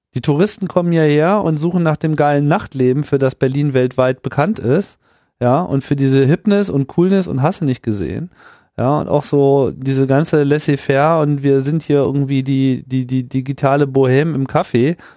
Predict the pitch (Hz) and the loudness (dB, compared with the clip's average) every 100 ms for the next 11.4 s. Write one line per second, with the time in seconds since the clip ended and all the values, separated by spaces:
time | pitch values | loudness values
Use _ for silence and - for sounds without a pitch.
0 | _ 131 131 156 151 170 190 143 110 - | _ -2 2 0 0 -2 0 -2 -2 -4
1 | 110 90 92 90 - 78 78 98 87 85 | -4 -2 -2 -6 -6 -6 -4 -4 -2 0
2 | 90 78 87 - _ - 107 101 95 - | 0 -2 -6 -20 _ -2 0 2 -2 -4
3 | 98 82 101 _ - 69 71 _ _ - | -6 -6 -10 _ -8 -6 -8 _ _ -10
4 | - - - 127 131 - 151 240 - - | -10 -10 -2 0 -2 -2 0 0 0 0
5 | 135 131 123 - 135 127 - 175 - - | 0 0 -2 -4 -4 -4 -4 -4 -2 -2
6 | 139 - 156 180 - 147 165 156 156 143 | 0 0 0 0 0 0 0 -2 0 2
7 | 143 139 147 156 - 143 - 135 143 135 | 2 2 0 -2 -2 -4 0 0 0 -2
8 | - 156 - 143 139 139 139 135 135 135 | 0 -2 0 -2 0 -2 0 0 2 0
9 | 139 - 202 240 92 85 - 104 107 - | -2 -2 0 2 0 -2 -6 -4 -2 -4
10 | - - - 127 127 127 - _ _ _ | -8 -8 -4 -2 -2 -4 -8 _ _ _
11 | _ - 123 151 | _ -4 -4 -4